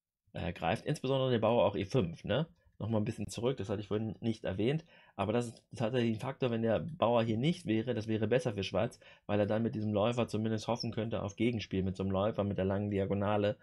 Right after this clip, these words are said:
aber so ist natürlich auch der Läufer extrem passiv. G fünf, nimmt, nimmt, ihr seid dran. Ähm,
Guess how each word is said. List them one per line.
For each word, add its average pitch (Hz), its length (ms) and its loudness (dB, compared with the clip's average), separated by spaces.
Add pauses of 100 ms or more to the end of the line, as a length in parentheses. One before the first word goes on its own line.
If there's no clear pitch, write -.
(260)
aber 98 180 -2
so 104 100 0
ist 98 120 -2
natürlich 101 260 -2
auch 95 60 -4
der 98 100 -2
Läufer 92 380 0
extrem 87 340 -6
passiv. - 460 -10 (2000)
G 104 140 2
fünf, 170 320 4
nimmt, 104 320 2
nimmt, 160 360 2 (320)
ihr 110 140 2
seid 95 180 2
dran. 131 280 4 (1080)
Ähm, 95 560 2